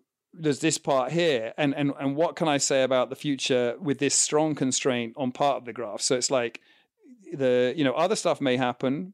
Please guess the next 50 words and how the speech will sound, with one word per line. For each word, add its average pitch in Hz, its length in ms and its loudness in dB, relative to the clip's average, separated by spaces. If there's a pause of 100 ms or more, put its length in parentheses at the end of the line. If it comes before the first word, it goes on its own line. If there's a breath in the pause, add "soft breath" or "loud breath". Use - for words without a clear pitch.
but 139 240 0 (320)
this 147 220 -4
part 147 300 0
of 123 100 -4
the 131 80 -4
graph 127 260 2
is 127 140 -4
constrained 127 580 -2
to 135 100 -6
look 117 160 -4
like 117 260 -8
this. 123 280 -8 (1000 loud breath)
I, 147 760 0 (220)
I, 180 140 0
it 180 320 0
feels 202 320 0
like, 151 220 0
I 156 120 2
don't 156 120 2
know, 135 200 2
just 147 220 -2
a 160 60 2
crack 151 380 0
into 117 240 -2
that. 104 200 -12 (160)
I'm, 160 220 -4
I'm 185 140 0
not 202 140 2
saying 196 260 2
it's 156 140 -2
giving 165 260 0
us 147 140 0
the 151 80 0
whole 151 180 2
direction, 143 580 0
and 135 300 0
I 131 160 0
haven't 139 240 -2
had 131 160 -4
time 127 280 -2
to - 60 -6
sit - 220 -2
down 127 260 2
and, 117 240 -8
and 123 140 -4
go 120 140 0
through 127 260 -4
it 113 60 -6
in 123 100 -4
detail. 139 500 -6